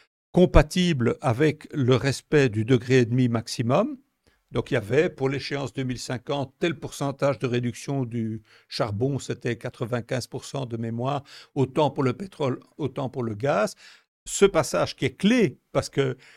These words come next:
il, il porte sur la consommation, donc sur l'exploitation, sur l'usage des combustibles fossiles.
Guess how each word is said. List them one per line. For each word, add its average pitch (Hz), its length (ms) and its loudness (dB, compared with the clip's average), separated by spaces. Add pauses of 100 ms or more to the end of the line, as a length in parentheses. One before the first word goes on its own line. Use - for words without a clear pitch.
(360)
il, 127 460 -8
il 120 160 2
porte - 280 0
sur 139 180 0
la 123 100 0
consommation, 175 880 4
donc 151 220 2
sur 123 180 2
l'exploitation, 175 1000 2
sur 127 180 4
l'usage 156 600 6
des 123 80 0
combustibles 120 580 -4
fossiles. - 380 -6